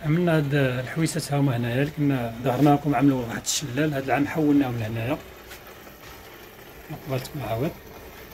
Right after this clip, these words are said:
هادو كيعمل واحد المنظر باش كيجلس و صراحة كتعطي الجلسة الراحة و نتمنى من الله الصحة والسلامة.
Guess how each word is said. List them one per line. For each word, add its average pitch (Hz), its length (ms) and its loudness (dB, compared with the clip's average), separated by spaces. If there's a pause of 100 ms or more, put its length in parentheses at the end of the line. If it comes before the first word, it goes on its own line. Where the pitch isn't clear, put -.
(1400)
هادو 156 240 -4
كيعمل 151 220 2
واحد 151 180 0
المنظر 139 420 2
باش - 200 -4
كيجلس 143 480 -2
و 139 40 -4 (1500)
صراحة 160 380 2
كتعطي 139 480 0
الجلسة 143 440 0
الراحة 131 840 0
و 120 100 -4 (3000)
نتمنى 147 280 0
من 139 60 6
الله 139 100 4
الصحة - 320 -4
والسلامة. 135 520 0